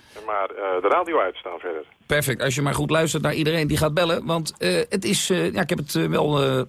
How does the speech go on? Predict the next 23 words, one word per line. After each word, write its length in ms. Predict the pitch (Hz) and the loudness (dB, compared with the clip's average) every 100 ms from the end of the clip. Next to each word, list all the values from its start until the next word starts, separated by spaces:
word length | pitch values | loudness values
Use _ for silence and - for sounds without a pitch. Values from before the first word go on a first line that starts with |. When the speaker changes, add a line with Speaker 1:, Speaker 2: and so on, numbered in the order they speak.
| - | 0
Speaker 2:
<clears throat> 140 | 220 196 | 2 2
met 80 | 196 | 0
plezier 260 | 147 135 120 | -2 -2 2
doorgelezen, 440 | 139 147 156 151 | 2 0 -2 -2
het 80 | 139 | -4
verkiezingsprogramma. 640 | - 151 147 139 139 143 | -4 -4 -2 0 2 2
Er 60 | 143 | 0
staan 260 | 147 131 | 2 2
nogal 220 | 131 131 | 2 2
wat 120 | 117 113 | 0 0
he-, 200 | 113 - - 120 | 0 -2 -4 -6
vrij 300 | 143 - 202 | -4 0 2
zware 280 | 131 139 113 | 2 2 0
punten 320 | 123 160 165 | 0 0 2
in. 160 | 165 170 | 0 0
Het 240 | - 151 | -2 0
is 220 | 180 151 - | 2 2 2
overigens 340 | 170 139 143 | 2 0 2
wel 140 | 214 | 2
grappig 260 | - 135 135 | 2 0 0
dat 140 | 156 | -2
jullie 240 | 165 156 - | 0 -2 0
al 260 | 139 131 | 0 0